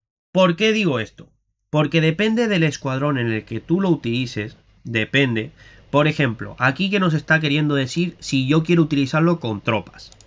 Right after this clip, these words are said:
Pues nos estará queriendo decir que lo tengo que utilizar con tropas jinetes, co-, son unidades medianas. ¿Por qué? Si vosotros pincháis en el nombre, unidades jinetes, os dará cuáles son, ¿vale? En este caso están los carros de run, pero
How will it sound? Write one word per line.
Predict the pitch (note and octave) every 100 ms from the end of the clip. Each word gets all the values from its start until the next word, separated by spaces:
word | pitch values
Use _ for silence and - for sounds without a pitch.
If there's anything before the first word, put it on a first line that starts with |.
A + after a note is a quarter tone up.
| - - - -
Pues | - A3+
nos | G#3 F#3+
estará | E3 E3 E3+
queriendo | E3 E3 D#3+
decir | C#3+ D#3+ E3
que | D3
lo | B2+
tengo | C#3
que | C#3
utilizar | B2+ B2 A2+ C#3 C#3+ -
con | D#3 D#3+ D#3+ - _ _
tropas | - D3+ D#3+ D#3+ D#3+
jinetes, | - A#2+ A2 A2 - G#2
co-, | - A2+
son | - D3+
unidades | C#3+ A#2 C3+ D#3 D#3+
medianas. | B2+ G#2+ G2+ G#2 G2 - - _ - - - _ -
¿Por | C3
qué? | B2+ C#3+ A2
Si | - A#2
vosotros | A2+ A#2+ C3
pincháis | B2+ A#2 C3 A#2+
en | G#2+
el | G#2+
nombre, | B2+ C3+ C#3+ C#3+
unidades | A#2 G#2+ A2 A2+ -
jinetes, | A#2 C3+ C3 C#3+ D3+ -
os | A2+
dará | A2 A#2+ B2+ -
cuáles | B2+ B2 B2
son, | - G2+ G2 F2+ -
¿vale? | G2+ A2+ - _ - - -
En | -
este | D#3 E3+
caso | G#3+ G#3+
están | G3 F#3+
los | F3+
carros | - D#3+ E3+
de | C#3 B2+
run, | D#3 F3
pero | C#3+ C3 A#2+